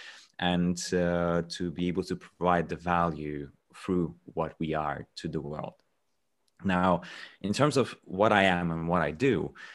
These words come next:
um, my major thing where I started my own personal journey, it all started with business administration.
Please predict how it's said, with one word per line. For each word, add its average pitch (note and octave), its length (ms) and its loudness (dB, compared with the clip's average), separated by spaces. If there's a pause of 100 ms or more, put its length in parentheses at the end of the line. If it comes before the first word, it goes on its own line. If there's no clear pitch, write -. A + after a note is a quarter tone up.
(220)
um, F#2 440 2
my G2 280 2
major A2+ 440 2
thing F#2 460 -2
where E2+ 640 2
I E2 360 -4 (100)
started G2 560 2
my E2 200 -2
own F2 200 0
personal F2+ 560 0
journey, B2 720 0
it F2+ 120 0
all A2 300 2
started E2+ 640 0
with D#2 240 -4
business E2 320 -2
administration. D#2 800 -6